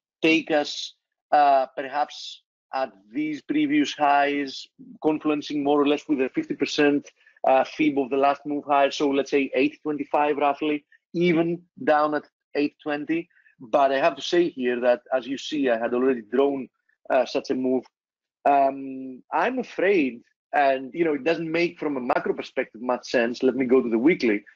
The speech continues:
Uh, I'm afraid that U S D nok is actually very, very likely to end up breaking, uh, to the upside at some point, right? Why? Because simply speaking, let me increase the size of the screen. Simply speaking,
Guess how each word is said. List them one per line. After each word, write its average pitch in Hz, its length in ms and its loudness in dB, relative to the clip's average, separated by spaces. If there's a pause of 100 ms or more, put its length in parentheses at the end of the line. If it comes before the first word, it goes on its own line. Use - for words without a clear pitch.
(300)
Uh, 135 320 4
I'm 220 220 0
afraid 180 320 -6
that 127 180 -6
U 143 160 -2
S 156 120 -2
D 151 100 -4
nok 139 280 -6 (360)
is 170 580 -4
actually 143 680 0
very, 160 380 2
very 123 340 -2
likely 117 460 -2
to 113 120 -6
end 120 200 -4
up 107 140 -2
breaking, 120 520 -2 (580)
uh, 113 600 2
to 120 60 -12
the 123 120 2
upside - 420 -4 (300)
at 120 100 -8
some 110 160 -10
point, 92 280 -8
right? 113 260 2
Why? 139 400 2
Because 147 440 0 (640)
simply 175 560 0 (160)
speaking, 143 640 -6 (800)
let 107 220 -2
me 107 120 -4
increase 110 320 -2
the 110 60 -6
size 107 240 -2
of 107 60 -2
the 101 80 -4
screen. 147 180 -4
Simply 170 440 2
speaking, 139 440 0